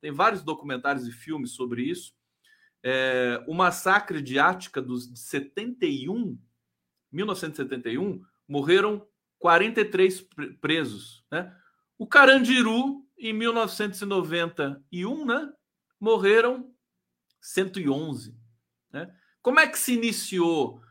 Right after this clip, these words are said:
o massacre do Carandiru? Através do discurso da palavra, da incitação. Então,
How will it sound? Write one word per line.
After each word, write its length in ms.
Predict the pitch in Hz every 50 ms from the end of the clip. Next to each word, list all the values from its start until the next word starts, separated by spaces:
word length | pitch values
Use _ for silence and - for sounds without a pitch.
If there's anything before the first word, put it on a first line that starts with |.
| _ _ _ _
o 80 | - 156
massacre 680 | 165 170 165 156 - - 156 147 147 147 - 143 131 123
do 100 | 127 127
Carandiru? 680 | - 131 123 127 123 120 120 120 113 113 113 120 - -
Através 580 | - 247 - 285 285 247 202 185 180 202 190
do 140 | 185 233 226
discurso 480 | 214 - - - 220 214 208 - 214 214
da 80 | 226
palavra, 520 | 220 226 220 208 196 196 208 208 185 175 156
da 160 | 151 170 175
incitação. 1040 | 196 196 185 185 - - - - - 208 196 190 - - 190 180 180 175 156 - _ _ _ _ _
Então, 320 | - 330 269 - - -